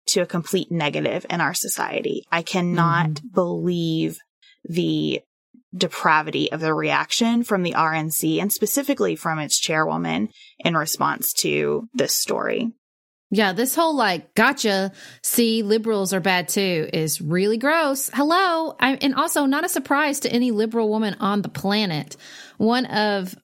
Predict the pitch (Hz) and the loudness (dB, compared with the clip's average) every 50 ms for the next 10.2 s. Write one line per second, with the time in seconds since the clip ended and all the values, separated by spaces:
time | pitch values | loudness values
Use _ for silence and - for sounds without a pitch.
0 | - 196 202 190 185 175 185 - 233 220 220 220 185 208 220 202 - - - 190 | -2 0 2 2 0 0 0 2 2 2 2 0 0 0 -2 -2 0 -2 -2 0
1 | - - 190 185 180 185 185 - 196 185 185 180 175 170 160 - 180 165 - 190 | 2 2 2 2 2 0 0 0 0 2 2 2 0 0 0 -2 -2 -2 0 0
2 | 190 165 190 185 185 180 175 180 175 160 - - 185 170 165 165 165 165 - 175 | 0 2 2 0 0 0 0 -2 -2 -2 0 0 2 2 2 0 -2 -2 -2 -2
3 | 165 180 160 185 170 190 180 - 180 175 165 - 175 170 - - 170 165 160 - | -2 -2 -2 -2 -2 -2 -2 0 0 0 0 -2 -2 -2 -2 -2 -2 -2 -2 -2
4 | - 170 170 165 165 165 165 165 160 - - 175 165 - 170 165 165 165 151 151 | -2 0 0 0 0 0 0 -2 -2 -2 -2 -2 0 0 0 0 0 0 0 -2
5 | 160 160 160 160 160 160 156 156 156 - - - - 170 175 175 - - - - | -2 0 0 0 0 0 0 -2 -2 -4 -4 -2 0 0 0 -2 -4 -4 -6 -6
6 | - _ - - - _ - _ _ _ _ - 185 180 - - 190 185 175 165 | -6 _ -20 -20 -20 _ -20 _ _ _ _ 0 0 0 2 2 0 0 0 0
7 | 180 165 - 175 156 156 156 - - 262 269 269 233 208 196 190 185 180 175 170 | -2 0 0 0 0 -2 -2 0 2 2 2 2 2 0 0 0 0 0 -2 -2
8 | 170 170 175 175 - - - 175 165 175 190 185 185 180 170 - 185 175 160 160 | -2 -2 -2 -4 -6 -4 -2 0 0 2 2 2 0 0 -2 -2 -2 -2 0 -2
9 | 165 165 160 - - 180 175 165 170 165 165 165 - 170 156 165 160 160 156 156 | -2 -2 -4 -2 -2 -2 0 0 0 0 0 0 -2 -2 0 0 0 0 0 0
10 | 151 156 151 156 | 0 -2 -4 -4